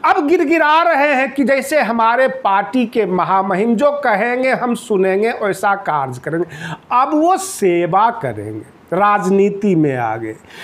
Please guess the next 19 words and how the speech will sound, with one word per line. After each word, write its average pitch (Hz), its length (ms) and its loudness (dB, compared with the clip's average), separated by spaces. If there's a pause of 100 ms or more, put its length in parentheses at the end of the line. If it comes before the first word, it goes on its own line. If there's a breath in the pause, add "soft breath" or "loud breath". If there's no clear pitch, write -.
(260 loud breath)
बिहार 208 520 2
की 262 220 -2
जनता 202 720 0
सब 233 520 -2
कुछ 330 180 -2
देख 208 420 2
रही 160 360 0
है 123 360 -4 (440)
और 233 420 2 (240 loud breath)
जनता 277 500 2
का 262 220 0
दरबार 196 580 2
लग 165 340 0
चुका 254 400 0
है, 247 200 2
फैसला 202 640 0 (200)
करने 254 340 2
वाली 269 360 2
है। 294 240 2